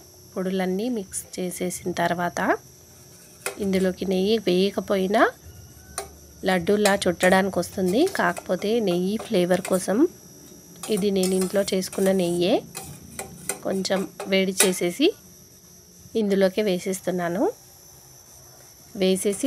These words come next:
లడ్డు కట్టడమే. బెల్లము, అవిసెలు, పల్లీల పొడి, నువ్వులు, అన్ని పొడులు బాగా మిక్స్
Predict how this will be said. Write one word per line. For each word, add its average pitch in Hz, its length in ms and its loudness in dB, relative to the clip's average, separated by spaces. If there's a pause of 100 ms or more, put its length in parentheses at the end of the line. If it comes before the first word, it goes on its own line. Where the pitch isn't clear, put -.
(120)
లడ్డు 180 320 2
కట్టడమే. 175 520 0 (3750)
బెల్లము, 196 500 8 (500)
అవిసెలు, 190 520 6 (1160)
పల్లీల 190 360 4 (100)
పొడి, 180 260 6 (400)
నువ్వులు, 185 380 2 (140)
అన్ని 202 300 8 (100)
పొడులు 190 280 8 (160)
బాగా 180 380 8 (100)
మిక్స్ - 240 0